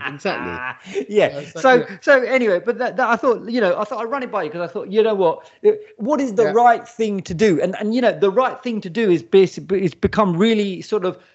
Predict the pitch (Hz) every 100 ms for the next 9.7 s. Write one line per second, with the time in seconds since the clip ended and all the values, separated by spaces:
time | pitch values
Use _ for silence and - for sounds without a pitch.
0 | _ 185 190 - 147 160 208 170 180 -
1 | 240 240 202 190 - 247 233 - 131 120
2 | 226 180 117 147 143 127 110 110 170 170
3 | 180 131 131 147 - - 196 202 269 269
4 | - 240 226 240 220 214 214 - - 156
5 | 233 240 240 254 160 208 180 220 220 -
6 | - 214 208 - 208 160 208 135 160 139
7 | 160 220 180 180 170 165 165 180 180 180
8 | 160 - 196 - - 151 165 277 285 311
9 | 262 254 262 359 - 131